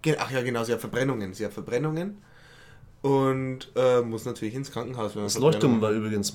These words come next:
Speaker 2: mein, äh, am wenigsten
Speaker 1: Ja,
Speaker 2: favorisiertes
Speaker 1: wir sind, drum reden wir auch gar nicht mehr drüber. Also sie hat Verbrennungen und kommt glücklicherweise mit ihrer Cousine, die ein Kind empfangen wird,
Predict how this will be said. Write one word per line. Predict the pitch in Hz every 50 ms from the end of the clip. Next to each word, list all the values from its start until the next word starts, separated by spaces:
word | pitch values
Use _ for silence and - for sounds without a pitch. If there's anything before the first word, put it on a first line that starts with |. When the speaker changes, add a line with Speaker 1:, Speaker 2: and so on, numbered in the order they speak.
| 90 -
Speaker 2:
mein, | 101 98 98 95 98 101 98 98 98 98 -
äh, | 87 90
am | 78 78 92 92 90
wenigsten | 101 101 101 95 - - - 95 92 92
Speaker 1:
Ja, | 90 -
Speaker 2:
favorisiertes | 98 92 92 92 90 90 92 73 82 87
Speaker 1:
wir | 107 107
sind, | 117 113 110 110
drum | 127 123
reden | 110 107 104 101 104
wir | 95
auch | 92 92
gar | - 90 95
nicht | 98 101
mehr | 98
drüber. | 101 - 98 101 101 - - - - - - -
Also | - 123 131 123
sie | 123 117
hat | 107
Verbrennungen | - 113 101 117 139 160 175 175 170 175 185 190 185 - - - - - - - -
und | 139 139 143 139
kommt | 139 - 127 123 123 123 123
glücklicherweise | 120 120 117 113 113 107 104 101 98 104 104
mit | 101 90
ihrer | 101 101 101
Cousine, | 90 - 113 107 107 131 160 180 180 180 190 185 165 - - - -
die | 107 110 113 117 117 -
ein | 95 101 98 101 104
Kind | - - 190 185 135
empfangen | 143 143 147 143 135 139 135 135 131 127
wird, | 131 127 120 - -